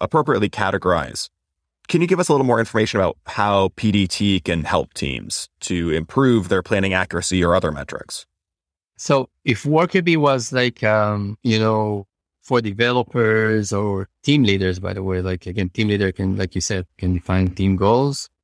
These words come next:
Speaker 2: and developers sometimes with their motivation just wanna get my V R merge faster. So Workerbee, like, focusing on that.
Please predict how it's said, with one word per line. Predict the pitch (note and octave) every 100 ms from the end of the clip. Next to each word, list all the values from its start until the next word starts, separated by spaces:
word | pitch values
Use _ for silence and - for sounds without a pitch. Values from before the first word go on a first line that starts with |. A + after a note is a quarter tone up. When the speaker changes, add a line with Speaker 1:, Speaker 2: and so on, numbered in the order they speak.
| _ _ _ _ _ _
Speaker 2:
and | G#2+ G#2 G2+ G2+ G2+ G2 G2 G2 _ -
developers | F#2 G#2+ A2 - G#2+ G#2 G2+ -
sometimes | G#2 G2 G#2 F#2
with | G2
their | G#2+ G#2+
motivation | F#2+ F#2 E2+ - F#2+
just | F#2 F#2+ G2+
wanna | G2+
get | F#2+ F#2
my | F#2+
V | F2+ G2
R | G2
merge | G2 F#2 -
faster. | F#2+ F#2 G2+ G2
So | - F#2+
Workerbee, | G#2 G2 G2+ G2 G2 F#2+
like, | F#2+ -
focusing | A2 G#2 - G2+ G2
on | F#2+ G2
that. | A2+ B2+ G#2+